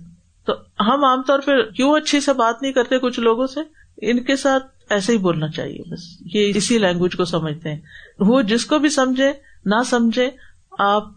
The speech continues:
اپنے آپ کو بد اخلاق نہ بنائیں۔ اچھی گفتگو جو ہے یہ ایمان کا حصہ ہے۔ نبی صلی اللہ علیہ وسلم نے فرمایا، "جو اللہ اور آخرت کے دن پر ایمان رکھتا ہے اسے چاہیے کہ اچھی بات کرے ورنہ خاموش رہے۔"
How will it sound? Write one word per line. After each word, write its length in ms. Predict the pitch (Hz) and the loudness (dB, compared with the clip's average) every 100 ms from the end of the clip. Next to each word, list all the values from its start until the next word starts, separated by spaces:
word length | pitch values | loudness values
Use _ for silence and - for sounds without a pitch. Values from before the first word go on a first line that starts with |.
| - | -4
اپنے 400 | 302 196 214 226 | -4 -2 -2 2
آپ 260 | 202 185 196 | 2 0 -2
کو 100 | 185 | 0
بد 220 | 175 175 | 0 0
اخلاق 420 | 170 170 165 170 | -2 -2 -2 -2
نہ 80 | 165 | -2
بنائیں۔ 380 | 160 143 - 170 - - _ _ _ _ - | -2 -4 -6 -10 -16 -20 _ _ _ _ -6
اچھی 320 | 254 254 330 | -4 0 2
گفتگو 460 | 285 311 - 285 320 | 2 2 2 4 4
جو 140 | 302 277 | 4 2
ہے 180 | 285 330 330 - | 2 0 -4 -10
یہ 200 | 220 226 | -4 -4
ایمان 520 | - 208 196 202 214 | 0 0 2 2 2
کا 180 | 214 185 | 0 -2
حصہ 240 | 180 - | -2 -4
ہے۔ 480 | 190 170 165 - - - _ _ _ _ - 208 | -4 -6 -10 -14 -20 -20 _ _ _ _ -4 -2
نبی 100 | 202 | 0
صلی 120 | 214 | 0
اللہ 140 | 208 | 0
علیہ 120 | 208 | 0
وسلم 280 | 202 214 220 | 0 0 2
نے 80 | 233 | 2
فرمایا، 440 | 226 214 226 233 254 - - - | 2 2 2 2 -2 -10 -16 -6
"جو 240 | 185 247 247 | 0 2 2
اللہ 200 | 214 233 | 2 2
اور 160 | 254 | 2
آخرت 460 | 240 202 208 247 247 | 2 2 2 0 0
کے 100 | 247 | -2
دن 260 | 196 220 214 | 0 -2 0
پر 120 | 220 | 0
ایمان 400 | 202 190 190 190 | 2 2 2 2
رکھتا 260 | 190 190 | 0 0
ہے 40 | 196 | -2
اسے 180 | 190 190 | 0 -2
چاہیے 360 | 202 196 220 | 0 0 0
کہ 140 | 226 - | 0 -2
اچھی 320 | - - 285 | -2 0 0
بات 320 | 247 247 247 | 2 0 0
کرے 140 | 254 | 2
ورنہ 280 | 247 214 202 | 2 2 0
خاموش 540 | 214 202 175 175 170 160 | 0 0 0 0 -2 -4
رہے۔" 160 | 147 | -6